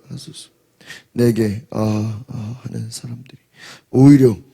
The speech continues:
수치를 당하고 물러나게 하소서." 여러분 보세요. 십이 절에 "수많은 악이 나를 둘러싸고 있다." 그러죠. 십사 절에 보니까 "내 영혼을 노리는 사람들,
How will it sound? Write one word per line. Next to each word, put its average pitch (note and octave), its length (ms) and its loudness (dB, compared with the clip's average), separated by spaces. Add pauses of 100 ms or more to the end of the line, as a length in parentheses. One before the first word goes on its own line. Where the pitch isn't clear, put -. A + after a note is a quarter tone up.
(200)
수치를 - 640 0
당하고 B2+ 560 -4 (600)
물러나게 D3 1120 6
하소서." - 440 -12 (640)
여러분 B2 200 -4
보세요. A2 360 -12
십이 - 280 -8
절에 A#2+ 360 -2
"수많은 - 840 -8
악이 A#2 340 -10
나를 C3 280 -6
둘러싸고 C#3 640 -10
있다." C3+ 220 -20
그러죠. - 320 -20 (960)
십사 - 360 -2
절에 C#3+ 200 4
보니까 C#3+ 260 2
"내 C#3+ 220 4
영혼을 D3 360 4
노리는 C3 380 0
사람들, - 440 -14